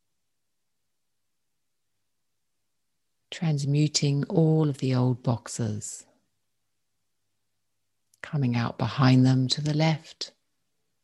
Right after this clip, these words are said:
And as it stops, the train door opens, and the gifts,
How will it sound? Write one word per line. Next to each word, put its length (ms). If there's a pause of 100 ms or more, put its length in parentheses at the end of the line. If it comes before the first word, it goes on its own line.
(1040)
And 160
as 180
it 140
stops, 720 (800)
the 80
train 320
door 320
opens, 920 (1300)
and 200
the 80
gifts, 760